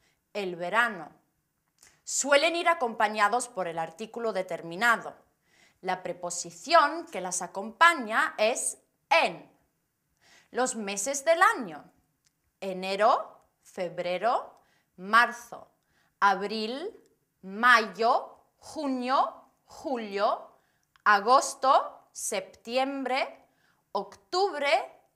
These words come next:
noviembre, diciembre. Y van sin artículo y siempre con la preposición en. Adverbios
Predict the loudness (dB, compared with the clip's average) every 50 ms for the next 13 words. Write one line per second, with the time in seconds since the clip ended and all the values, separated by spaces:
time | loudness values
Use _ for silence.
0 | _ _ -10 -4 -2 -2 -2 -2 -2 0 2 2 2 2 0 -2 0 0 0 0
1 | -2 -8 -14 _ _ _ _ _ _ _ _ _ _ -12 -10 -10 -10 -10 -10 -6
2 | -4 -4 -4 -4 -6 -8 -12 -14 -16 -18 _ _ _ _ _ _ _ _ _ _
3 | _ _ -14 -12 -6 -4 -2 -2 -2 -4 -6 -4 -2 -2 0 0 0 2 4 4
4 | 2 2 0 -2 -2 -2 -2 -4 -4 0 2 4 2 2 0 -8 -16 _ _ _
5 | _ _ _ -14 -8 -6 -4 -4 -2 0 -2 -2 -2 -4 -6 -6 -6 -6 -6 -8
6 | -10 -8 -6 -6 -8 -8 -10 -10 -10 -8 -8 -8 -10 -10 -6 -2 2 2 2 2
7 | -2 -8 -14 -18 _ _ _ _ _ _ 4 4 4 4 4 -4 -10 -16 -20 _
8 | _ _ _ _ _ _ _ _ _ _ _ _ _ _ -20 -20 -20 -20 -20 -20
9 | -20 -20 _ _ -2 -2 0 0 0 0 0 0 0 -2 -2 -2 -2 -6 -8